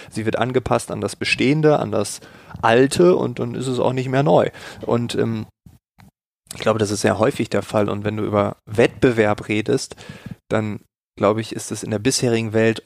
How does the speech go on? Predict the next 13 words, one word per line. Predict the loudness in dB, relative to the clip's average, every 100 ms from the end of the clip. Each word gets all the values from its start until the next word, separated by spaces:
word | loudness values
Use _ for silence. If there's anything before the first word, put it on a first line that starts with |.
| 0
oft | 0 -2 -6
geschehen, | -2 0 2 2 2 2
weil | 2
man | 2 0 0 -8 _ -4
Gewinne | 2 2 4
maximieren | 0 -2 -6 -4 -2 0
wollte | 2 2 2 0 -2 -8 -20 -20 _ _ -6
und | 0
weil | 2
man | 0 0
Kosten | 0 0 -4 -4
senken | 2 4 2 0 -8 -4
wollte. | -4 -4 -8